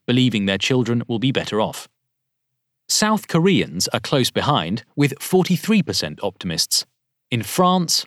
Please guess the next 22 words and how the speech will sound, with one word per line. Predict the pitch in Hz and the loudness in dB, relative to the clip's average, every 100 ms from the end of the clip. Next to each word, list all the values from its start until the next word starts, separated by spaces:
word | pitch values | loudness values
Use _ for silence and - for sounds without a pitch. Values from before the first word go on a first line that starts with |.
| _ _ | _ _
fourteen | 110 98 143 156 | -6 -4 2 2
percent, | 107 95 95 - _ _ _ - | 2 -2 -4 -6 _ _ _ -2
Italy, | 190 110 87 139 _ _ _ - | 0 0 -2 -6 _ _ _ -4
fifteen | 208 - 87 76 | -2 -2 -6 -8
percent, | - - 110 - _ _ - | -8 -6 -8 -10 _ _ -6
and | 107 98 | -4 -2
Japan, | 127 - 151 120 101 - _ _ _ 202 | -2 0 0 2 0 -4 _ _ _ 0
eighteen | 170 - 82 76 | 0 0 -10 -8
percent, | 85 87 90 - _ _ _ - | -6 -4 -6 -10 _ _ _ -4
it | 143 | 0
is | 135 | 0
noticeably | 113 147 180 - 170 180 | 2 2 2 0 2 4
more | 151 123 123 | 4 2 0
pessimistic. | - 95 98 127 - - - - _ _ _ _ _ _ | -4 -6 -2 -2 -2 -6 -14 -20 _ _ _ _ _ _
But | 190 190 | 0 4
in | 175 | 4
countries | - 233 214 202 - | 2 -2 2 2 2
with | 156 120 | 0 2
lower | 143 185 113 82 | 4 4 2 0
standards | - 92 85 90 | -2 -4 -4 -6
of | 90 | -4
living, | 87 85 | -4 -4